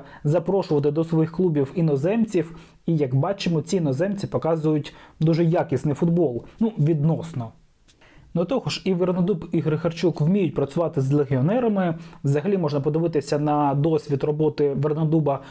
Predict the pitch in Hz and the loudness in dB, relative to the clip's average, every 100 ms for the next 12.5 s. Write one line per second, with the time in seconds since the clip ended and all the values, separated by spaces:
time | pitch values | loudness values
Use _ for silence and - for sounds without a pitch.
0 | - 165 160 143 180 240 - 170 165 - | -6 -4 -2 0 0 0 2 0 0 -8
1 | - 151 180 185 180 185 165 151 147 143 | 0 2 4 2 0 -2 0 0 0 2
2 | 214 220 175 160 160 180 160 160 - 151 | 2 2 2 2 2 2 0 -2 -2 -2
3 | 143 196 - 175 160 - - 151 180 175 | 0 -2 0 -2 -2 -4 -2 2 2 2
4 | 165 - 180 151 156 165 208 202 147 123 | -4 -2 0 2 2 0 2 2 0 -2
5 | - 151 156 160 139 185 214 226 208 196 | -4 -2 0 0 0 -2 -2 0 2 2
6 | 185 180 - - - 139 180 180 170 170 | 0 -2 -10 -16 -4 0 0 0 -2 -2
7 | 170 139 143 151 151 147 147 143 185 214 | 0 -2 -2 -2 -2 -2 0 0 2 0
8 | 190 190 185 180 180 160 - - - 151 | 0 0 0 0 0 -2 -6 -18 -2 0
9 | 156 151 151 147 147 147 - 147 139 - | 0 0 -2 -2 -2 -2 -2 -2 -2 -8
10 | - - 139 196 170 139 127 156 170 135 | -10 -6 -4 -2 -2 -2 -2 -2 -2 -2
11 | 170 156 151 160 165 175 170 156 120 139 | -2 -2 0 0 0 2 2 2 2 2
12 | 151 151 123 127 113 | 2 0 0 -4 -4